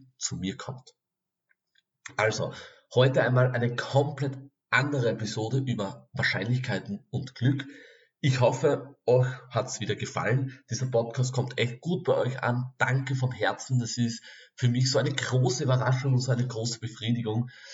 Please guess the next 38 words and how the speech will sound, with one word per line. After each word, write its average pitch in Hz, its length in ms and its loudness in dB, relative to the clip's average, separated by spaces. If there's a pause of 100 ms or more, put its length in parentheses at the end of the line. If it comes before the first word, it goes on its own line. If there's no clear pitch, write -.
(600)
Ja, 110 400 0 (160)
heute 127 220 6
ist, 135 420 2 (100)
wenn 117 100 4
ich - 160 -6
aufnehme, 127 380 4
der 113 120 0
dreißigste 110 720 0
elfte, - 360 0
denn 123 380 2
es 107 180 -6
geht 107 220 -6
jetzt - 420 -4 (440)
zwei - 340 0
Wochen 104 300 -2
ungefähr 95 560 -6 (320)
in 131 80 0
das - 180 -6
wunderschöne 110 460 0
Lappland 95 720 -4
nach - 180 -10
Finnland. 98 460 -8 (500)
Freue 113 240 2
mich 143 160 2
schon 127 160 4
sehr, 120 160 4
die 120 100 0
Rentiere 117 420 2
zu 120 120 -4
besuchen, 110 380 -4
die 101 120 -8
Huskies 107 360 -4
zu - 380 -10
besuchen, 98 180 -18
den 92 180 -10
Weihnachtsmann 127 540 2
zu - 100 -14
besuchen - 560 -20